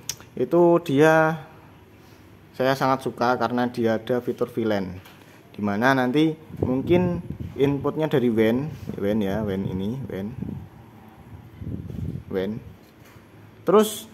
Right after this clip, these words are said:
dia dikasih V lan antara satu pot salah satunya ini ya. Jadi itu, itu yang saya suka dari Mercusis. Yang T P Link bisa juga, tapi saya lebih suka ini karena memang banyak sekali yang pa-, saya pakai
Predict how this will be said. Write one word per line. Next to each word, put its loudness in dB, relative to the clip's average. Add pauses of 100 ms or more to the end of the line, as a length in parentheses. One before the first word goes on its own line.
(220)
dia 8
dikasih 2
V 6
lan 6
antara 4
satu 4 (260)
pot 2 (240)
salah 4
satunya 0
ini 4
ya. 0 (760)
Jadi 6
itu, 0
itu -2
yang 4
saya 2
suka -4
dari -2
Mercusis. -4 (1080)
Yang -2
T 0
P 0
Link 6
bisa 2
juga, -2 (320)
tapi -4
saya 4
lebih -2
suka -2
ini -2
karena -2 (500)
memang -2 (160)
banyak 0
sekali 0 (480)
yang -2
pa-, -2
saya -2
pakai -2